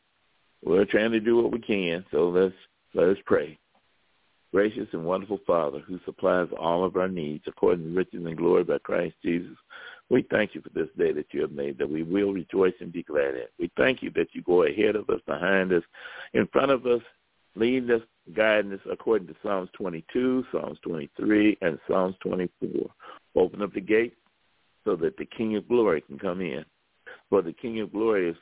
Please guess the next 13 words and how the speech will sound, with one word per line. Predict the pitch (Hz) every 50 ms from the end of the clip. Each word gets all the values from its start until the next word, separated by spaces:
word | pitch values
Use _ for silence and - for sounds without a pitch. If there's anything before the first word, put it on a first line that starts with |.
| _ _ -
the | 98 92 95
one | 98 98 90
who | 90 90 78 - -
sets | - 104 92 -
us | - 80 - - - -
free. | 92 101 98 80 69
He's | 80 98 104 95 80 -
redeemed | 98 92 90 82 78 101 107 107 101 92
us | 80 78 - -
from | - 92 85
the | 82 78
law | 78 90 98 98 95 95
of | 90 80